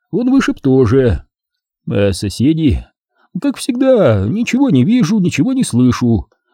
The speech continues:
Но тем не менее, кто-то из них утром сообщил в милицию о ночном скандале в квартире нумизмата. Кто?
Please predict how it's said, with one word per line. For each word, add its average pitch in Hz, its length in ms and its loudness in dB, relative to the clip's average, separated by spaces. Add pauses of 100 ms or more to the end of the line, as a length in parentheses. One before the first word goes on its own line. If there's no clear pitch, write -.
(140)
Но 147 120 2
тем 247 220 0
не 269 100 4
менее, 123 480 2 (220)
кто-то 123 260 0
из 123 160 2
них 143 240 2
утром 143 280 0
сообщил 131 440 0
в - 60 2
милицию 160 580 0 (240)
о 135 80 0
ночном 233 360 2
скандале 220 460 2
в - 80 -6
квартире 196 380 0
нумизмата. 196 640 2 (480)
Кто? 226 480 0